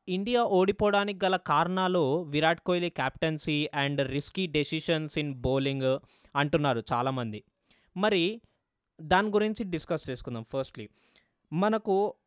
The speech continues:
ఎక్స్ ప్లేయర్స్ like ఆశిష్ నెహ్రా, తర్వాత గౌతమ్ గంభీర్, వీళ్ళందరూ చెప్తూ ఉన్నారు విరాట్ కోహ్లీ డెసిషన్స్, బౌలింగ్ డెసిషన్స్ చాలా రిస్కీ డెసిషన్స్ తీసుకున్నాడు అని చెప్పి. Like, ఆ పాయింట్స్ వచ్చేసరికి మయాంక్ అగర్వాల్ని బౌలింగ్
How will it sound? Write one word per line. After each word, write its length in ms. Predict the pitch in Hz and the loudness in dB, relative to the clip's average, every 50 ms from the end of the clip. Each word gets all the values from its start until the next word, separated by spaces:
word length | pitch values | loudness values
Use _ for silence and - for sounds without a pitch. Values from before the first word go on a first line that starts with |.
| _ _ _ _ - | _ _ _ _ -6
ఎక్స్ 240 | 165 165 - - _ | -6 -6 -6 -8 _
ప్లేయర్స్ 400 | 214 208 196 196 185 156 - - | -2 0 2 2 2 0 -2 -6
like 260 | 147 139 139 135 - - - | -6 -6 -4 -4 -6 -6 -2
ఆశిష్ 400 | 135 143 165 - 185 175 - - | -2 0 0 0 -2 -2 -2 -2
నెహ్రా, 360 | 165 156 147 139 139 135 135 | -2 0 0 2 2 2 0
తర్వాత 380 | 135 - 147 135 139 143 - 147 | 0 0 -2 -2 -2 -2 -2 -4
గౌతమ్ 500 | 135 135 131 139 147 147 170 170 165 151 | -6 0 0 0 0 2 0 -2 -2 -2
గంభీర్, 280 | 143 131 120 117 113 | -4 -4 -4 -6 -6
వీళ్ళందరూ 680 | 120 139 165 185 202 190 180 180 185 185 185 185 185 - - - _ _ _ _ - 185 | -6 -6 -6 -4 -4 -4 -4 -2 -2 -2 -2 -2 -6 -8 -10 -14 _ _ _ _ -2 -2
చెప్తూ 220 | 165 - - 196 | -2 0 0 0
ఉన్నారు 280 | 185 170 143 127 113 107 | 2 2 0 -2 -4 -4
విరాట్ 440 | 104 - 127 139 143 147 143 - | -6 -6 -2 0 0 0 0 0
కోహ్లీ 320 | - 170 156 151 147 143 139 | -2 0 0 0 0 -4 -4
డెసిషన్స్, 680 | 127 127 127 123 - 143 - - 143 139 139 - - | -4 -4 -6 -6 -6 -8 -6 -6 -6 -6 -8 -10 -12
బౌలింగ్ 400 | 135 131 123 123 131 135 139 143 | -10 -4 0 0 0 0 0 -4
డెసిషన్స్ 520 | 135 139 127 - 139 - 147 135 127 - 147 | -4 -4 -4 -6 -6 -6 -6 -6 -4 -4 -4
చాలా 160 | 120 131 139 | -4 -2 -4
రిస్కీ 320 | 135 135 131 - - 180 | -4 -4 -6 -4 -4 -4
డెసిషన్స్ 500 | 170 165 156 147 160 147 - 147 139 - | -4 -2 -4 -4 -6 -8 -6 -8 -8 -6
తీసుకున్నాడు 440 | - 139 127 - - 123 120 113 113 | -8 -10 -10 -8 -10 -8 -8 -8 -10
అని 140 | 110 110 107 | -12 -14 -14
చెప్పి. 260 | 107 - _ 107 104 _ _ _ _ _ _ _ _ _ | -16 -20 _ -20 -20 _ _ _ _ _ _ _ _ _
Like, 400 | 160 151 151 147 151 139 135 135 - - - | -4 -4 -4 -2 -2 -4 -4 -4 -6 -6 -8
ఆ 60 | 151 | -8
పాయింట్స్ 520 | 147 - _ 160 156 170 208 233 226 - | -8 -4 _ 0 2 2 0 -2 -4 -6
వచ్చేసరికి 720 | 214 185 - 185 175 - 156 143 - - 127 123 143 - - _ _ _ _ _ _ _ _ _ _ _ | -8 -8 -8 -10 -6 -6 -8 -8 -8 -12 -12 -10 -12 -12 -14 _ _ _ _ _ _ _ _ _ _ _
మయాంక్ 420 | 131 139 143 156 208 240 254 233 | -6 -2 0 2 2 2 2 0
అగర్వాల్ని 480 | 247 226 208 208 202 202 202 196 208 220 | 0 0 2 2 2 2 2 2 2 -2
బౌలింగ్ 520 | 202 160 139 147 165 190 196 196 196 190 | -2 2 4 4 4 4 2 0 -2 -6